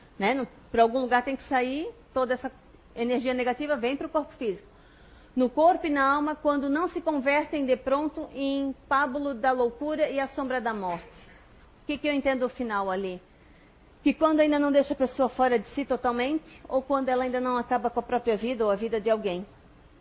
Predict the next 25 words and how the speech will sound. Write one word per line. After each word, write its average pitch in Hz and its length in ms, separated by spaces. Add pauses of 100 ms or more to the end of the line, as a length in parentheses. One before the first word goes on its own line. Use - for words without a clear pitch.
(160)
né? 208 240 (960)
Então, 254 400
são 269 300 (140)
coisas 277 440
que 262 480
a 254 80
gente 294 240
sabe, 339 320
ni-, 262 180
alguém 247 300
explicou 294 380
pra 269 200
alguém 233 600
o 233 80
que 254 160
é 233 60
mágoa, 240 420
todo 285 260
mundo, 254 380 (260)
é 214 120
como 285 180
se 269 260 (160)
nascesse 247 380
sabendo, 294 460
né? 202 180